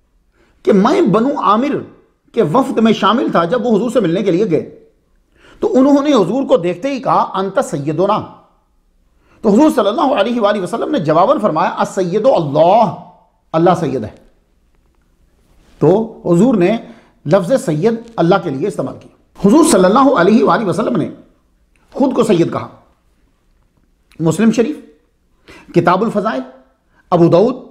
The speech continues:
और मुअत्ता में भी ये हदीस है। अब बुखारी में भी है, "आना सैयदो वुल्द बनी आदम, वलद आदम का मैं सरदार हूँ।" तो हुजूर सल्लल्लाहु अलैहि वालैहि वसल्लम ने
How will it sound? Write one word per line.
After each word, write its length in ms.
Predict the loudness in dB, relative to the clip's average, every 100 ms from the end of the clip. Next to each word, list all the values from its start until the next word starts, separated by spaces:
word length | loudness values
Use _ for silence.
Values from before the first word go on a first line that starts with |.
| -20 _ -2
और 140 | 0 0
मुअत्ता 400 | -4 -6 -4 -4
में 160 | -4
भी 180 | -6 -10 -16 -6
ये 120 | -2
हदीस 240 | -2 -2 -12
है। 120 | -20 _ _ _ -4
अब 80 | -2
बुखारी 320 | 0 0 -2
में 140 | -4
भी 120 | -6 -8
है, 100 | -10 -16 _ _ _ _ _ _ _ _ _ _
"आना 260 | 0 2 0
सैयदो 440 | -2 -2 0 -2 -2 -8 -20 _ _ _ _ -2
वुल्द 240 | 0 2 2
बनी 260 | 2 0
आदम, 260 | -2 -4 -8 -18 _ _ _ _ _ _ -2
वलद 340 | 0 2 2
आदम 340 | 0 0 0 0
का 460 | -2 -2 -4 -18 _ -6
मैं 680 | 0 2 2 0 -4 -8
सरदार 360 | -2 0 2 0
हूँ।" 140 | -4 -12 -20 _ _ _ _ _ _
तो 60 | -2
हुजूर 180 | 0 2
सल्लल्लाहु 380 | 2 0 0 0
अलैहि 220 | 0 0
वालैहि 240 | 0 0
वसल्लम 280 | 0 -2 -4
ने 200 | -4 -6